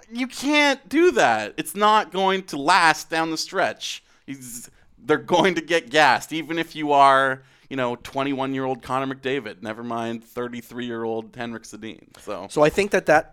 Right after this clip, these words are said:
Speaker 2: there, there was more gas for that team
Speaker 1: Yeah.
Speaker 2: to, to go on, like, one more, if they had the right parts and the right coach, to go on one more run, but it didn't happen. And I think at the end of that Tortorella, we, everyone knew,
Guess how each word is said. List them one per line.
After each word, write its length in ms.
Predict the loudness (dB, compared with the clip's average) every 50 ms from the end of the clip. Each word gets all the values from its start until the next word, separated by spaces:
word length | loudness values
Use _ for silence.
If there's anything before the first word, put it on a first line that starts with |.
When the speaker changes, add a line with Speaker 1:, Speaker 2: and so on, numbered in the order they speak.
| -18 -8
Speaker 2:
there, 260 | -4 -2 -2 0 -2 0
there 120 | 0 0 0
was 460 | 2 4 4 4 4 2 0 -4 -8
more 240 | -6 -2 -2 -2 -2
gas 420 | -2 -2 -2 -2 -2 -4 -6 -8
for 140 | -8 -6 -2
that 200 | -2 -2 -4 -4
team 340 | -8 -10 -8 -8 -8 -8 -6 -2
Speaker 1:
Yeah. 120 | 0 0
Speaker 2:
to, 80 | 0 0
to 80 | -2 -6
go 80 | -4 -4
on, 140 | -4 -4 -4
like, 160 | -8 -8 -8
one 220 | -6 -6 -6 -6 -6
more, 280 | -6 -4 -4 -2 -4
if 80 | -4 -4
they 80 | -4 -4
had 140 | -2 -2 -2
the 80 | -2
right 240 | -2 -2 -4 -4 -6
parts 300 | -6 -6 -4 -4 -6 -8
and 80 | -12 -10
the 40 | -8
right 160 | -8 -8 -8
coach, 400 | -6 -4 -4 -4 -4 -6 -12 -18 -20 _ -20 -20 _ _ _ _
to 80 | -14 -10
go 120 | -4 -2 -2
on 140 | -2 -2 -2
one 140 | -4 -4
more 160 | -2 -2 -4 -2
run, 160 | -4 -4 -4
but 100 | -4 -6
it 80 | -4
didn't 180 | -4 -6 -6 -4
happen. 420 | -4 -4 -4 -4 -4 -6 -8 -8 -10 _ _ _ _ _
And 80 | -8 -8
I 40 |
think 180 | -4 -4 -2 -2
at 80 | -2 -4
the 140 | -6 -6 -4
end 180 | -2 0 0
of 60 | 2 2
that 160 | 2 2 2
Tortorella, 480 | -2 -4 -2 0 0 0 0 -2 -4 -6
we, 160 | -10 -14 -8 _
everyone 560 | -2 -2 0 0 0 0 2 2 0 -2 -2
knew, 380 | -6 -8 -8 -10 -10 -14 -18 -20